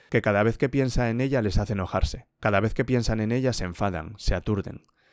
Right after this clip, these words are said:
Lo que hay que hacer cuando uno empieza a pensar en esta situación es neutralizarla diciéndose: "Soy responsable. Un momento. Soy responsable".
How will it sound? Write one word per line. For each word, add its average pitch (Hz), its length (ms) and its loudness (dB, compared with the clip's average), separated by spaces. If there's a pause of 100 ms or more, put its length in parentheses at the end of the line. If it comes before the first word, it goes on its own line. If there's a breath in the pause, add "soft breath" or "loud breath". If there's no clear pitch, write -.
(180 soft breath)
Lo 107 160 0
que 117 80 4
hay 120 80 6
que 135 80 2
hacer 127 180 0
cuando 120 240 0
uno 120 140 0
empieza 113 240 0
a 107 60 -4
pensar 107 280 -2
en 104 60 -2
esta 98 220 -2
situación 107 640 -6
es 117 160 2
neutralizarla 117 680 2
diciéndose: 85 680 -2 (260)
"Soy 120 260 4
responsable. 90 720 -2 (160)
Un 123 140 2
momento. 95 500 -2 (340)
Soy 120 320 6
responsable". 90 760 -2